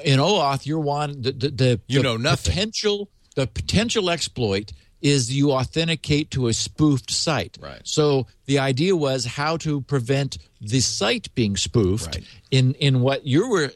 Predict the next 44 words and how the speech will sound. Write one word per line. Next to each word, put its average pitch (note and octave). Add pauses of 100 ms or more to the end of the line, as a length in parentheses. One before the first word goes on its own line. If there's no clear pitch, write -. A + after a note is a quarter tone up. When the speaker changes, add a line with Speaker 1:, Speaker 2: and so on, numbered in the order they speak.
(160)
Speaker 1:
describing, A2
Leo, G#2+
it, D3
Speaker 2:
I C3
Speaker 1:
it's C3+
Speaker 2:
know E3
Speaker 1:
the -
Speaker 2:
it's A#2
Speaker 1:
other G#2+
direction. -
Speaker 2:
Facebook -
'cause F#2+
I G#2+
went C#3
there. - (720)
Speaker 1:
Right. A#2
Speaker 2:
Right, -
unless D#2+
somebody D#2
Speaker 1:
And C3+
Speaker 2:
does C3
it C#3
Speaker 1:
you're, F3+
Speaker 2:
in G3
the D3
Speaker 1:
and, C3
Speaker 2:
middle. D#3
Speaker 1:
and C#3
you're E3+
then C#3
being C#3
asked C3
to C3
prove C#3+
that B2
you E3+
are G2+
who G#2+
Speaker 2:
Right. B2
Speaker 1:
you G#2+
are F#2+
to -
Speaker 2:
Right. G2+
Speaker 1:
Facebook. -